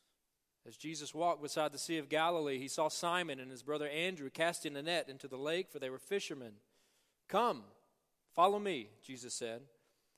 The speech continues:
'and I will send you out to fish for people.' At once they left their nets and followed him. When he had gone a little further, he saw James, son of Zebedee, and his brother John in a boat preparing their nets.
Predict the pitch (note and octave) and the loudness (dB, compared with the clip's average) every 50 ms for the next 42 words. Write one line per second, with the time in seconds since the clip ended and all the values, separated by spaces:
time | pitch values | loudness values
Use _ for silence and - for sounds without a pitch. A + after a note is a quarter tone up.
0 | _ _ _ _ _ _ A#2+ B2 D3 D#3+ E3 C#3+ - - F3 F3+ F#3 E3+ E3+ E3 | _ _ _ _ _ _ -6 -4 -4 -2 -2 -2 -2 -2 -2 -4 -4 -4 -2 0
1 | D#3 D3 D3 - - C3+ - - D#3+ D3+ - - - C#3+ C3 - - D3+ C#3 C3+ | 0 0 0 -2 -6 -10 -10 -8 -8 -8 -8 -8 -10 -12 -10 -8 -6 -6 -6 -6
2 | - G#2+ F#2+ - _ _ _ _ _ _ _ _ _ _ _ _ _ _ _ _ | -8 -12 -14 -16 _ _ _ _ _ _ _ _ _ _ _ _ _ _ _ _
3 | _ _ _ - - B2 C3+ D#3+ E3+ D#3 C3+ B2+ - C3+ C3 C#3 D#3 E3 - - | _ _ _ -20 -14 -8 -4 -2 0 0 0 -2 -2 -4 -2 0 0 -2 -2 -4
4 | C3 C3+ C#3+ D3 D3+ - - C#3 B2 - - D#3 E3 E3+ D3+ C3 A#2 A2+ A2+ G#2 | -6 -4 -4 -4 -4 -6 -8 -12 -10 -4 -2 0 0 0 0 -2 -6 -8 -12 -14
5 | G2+ G2 G#2 _ _ _ _ _ _ _ _ _ _ _ _ _ _ _ _ - | -14 -16 -20 _ _ _ _ _ _ _ _ _ _ _ _ _ _ _ _ -20
6 | - - C3+ D#3 E3+ E3 C#3+ E3 D#3+ F3 F#3 F3+ F3 F3 D#3+ C#3 - E3 E3 F3+ | -10 -6 -4 -4 -2 0 2 2 4 4 4 2 0 0 -2 -2 -2 -2 0 2
7 | F#3+ A3+ A3+ F#3 D#3 D#3+ D#3 - - - - - - - G3 F#3 G3 - - E3 | 4 4 4 4 2 0 -2 -6 -10 -20 -18 -8 2 6 6 6 6 6 4 2
8 | E3 F3 G3+ A3 A3 - - - - - - - - F3+ F3 E3+ D3 C3 C3+ D#3 | 2 2 2 0 -2 -4 -6 -6 -8 -8 -6 -4 -2 -2 -2 -2 -4 -2 0 2
9 | E3 F3 G3 F#3 G3+ G#3+ A3 G#3+ E3 - - D3 D#3 D#3+ E3+ D3 B2 C#3+ D3 D3+ | 2 2 2 0 0 0 0 0 -2 -4 -2 0 0 0 0 -2 -2 0 2 2
10 | E3 F3+ F#3+ F3 D3+ C3+ A#2+ B2+ C#3 D#3 F#3 F3+ - C#3+ - - C#3 D#3 D#3+ D3+ | 2 0 -2 -4 -6 -6 -4 -2 0 0 -2 -2 -6 -10 -8 -4 -2 -2 -2 -2
11 | C#3 B2+ B2+ B2+ C#3 E3+ A3 - - - - - - | -4 -8 -6 -6 -6 -6 -6 -8 -10 -12 -12 -12 -14